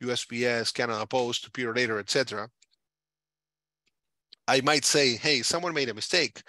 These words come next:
They forgot to load a carrier code over here. So let me choose some things," and it breaks the rate shopping, right? The other alternative is to create a, a, a new carrier code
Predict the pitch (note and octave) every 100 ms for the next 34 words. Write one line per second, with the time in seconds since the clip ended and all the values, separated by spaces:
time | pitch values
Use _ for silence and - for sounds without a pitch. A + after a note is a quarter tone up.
0 | - - - C3 B2 B2+ D3 D3 C#3+ C3
1 | C#3+ B2+ A#2 - C3 A#2+ A2 D3 C3+ A2+
2 | G#2+ A2 G#2+ G#2+ C3 B2+ D3+ D3+ D3+ D3
3 | C#3 B2+ C3+ C3+ C3+ A#2 G#2 B2 A#2+ B2
4 | A2 G#2 - - - B2 A#2 B2+ - _
5 | - - - - - - - - B2 C#3+
6 | D3 D3+ C#3 - G3 F3 C#3+ C3 A#2+ -
7 | C#3 - - C3+ B2+ - C3+ C3 D3 C#3+
8 | - - - B2 A#2+ - A#2+ A#2+ - A#2
9 | A#2+ C#3+ E3 - F#3 G#3 F3 A#2+ A2+ A#2+
10 | G#2+ G#2+